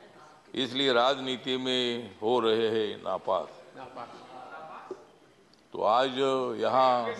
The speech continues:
माननीय राष्ट्रपति के अभिभाषण पर चर्चा हो रही है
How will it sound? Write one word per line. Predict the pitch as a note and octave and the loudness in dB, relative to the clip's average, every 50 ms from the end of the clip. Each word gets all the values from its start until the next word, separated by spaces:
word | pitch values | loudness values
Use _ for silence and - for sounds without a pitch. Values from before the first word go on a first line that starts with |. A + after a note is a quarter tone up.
| - - - - - - - - - - - - | -6 -6 -6 -6 -8 -8 -8 -8 -8 -8 -4 0
माननीय | G#2 A2+ B2 C3 B2+ C3 C#3 C#3 C3+ B2+ | 2 2 2 2 0 -2 0 0 2 4
राष्ट्रपति | A#2 A#2+ C3 B2 - - C3 A#2 C3 C3 G#2 C3 C3+ C3 | 4 4 4 2 2 -2 -2 0 0 -2 0 0 -2 -2
के | A#2+ C#3 C#3 C3+ B2+ A#2 | 0 0 2 2 2 2
अभिभाषण | A2+ A#2+ C3+ C3 A#2 A2+ A2+ A2+ - C#3 C#3 C3+ B2+ | 2 0 0 0 2 2 0 2 2 0 0 0 0
पर | A2 C#3 C#3 C#3 C3+ C#3 C#3+ C#3 - - - - - - - E3 F3+ F#3 G#3+ A3 A3 A3+ A3 G#3 G#3 A3+ A#3+ - - A#3+ - B3 A#3 A3 | 2 4 4 4 4 0 -8 -12 -16 -20 -20 -20 -20 -20 -16 -16 -12 -10 -10 -10 -10 -10 -12 -12 -12 -12 -14 -12 -12 -10 -10 -6 -2 0
चर्चा | A3 A3+ - - C#3+ C3 | 0 0 2 4 4 4
हो | A2+ G2 A#2 C3 | 4 6 4 4
रही | C3+ C#3 C3 C#3+ D3 C#3 | 6 4 4 4 2 2
है | C#3 C#3+ C#3+ C#3+ D3 | 4 4 2 2 0